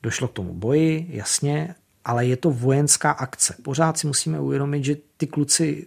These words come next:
tam měli nějakou možnost se bránit. Byť té obrovské přesile, padli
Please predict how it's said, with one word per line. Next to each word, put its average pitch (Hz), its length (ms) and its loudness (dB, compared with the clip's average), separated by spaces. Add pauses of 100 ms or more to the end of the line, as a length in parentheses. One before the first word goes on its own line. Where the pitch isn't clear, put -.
(160)
tam 147 220 2
měli 147 260 4
nějakou 156 380 4
možnost 139 360 2
se 160 100 2
bránit. 135 280 -2
Byť 170 160 6
té - 80 -6
obrovské 143 400 -2
přesile, 135 460 -6 (380)
padli 135 300 4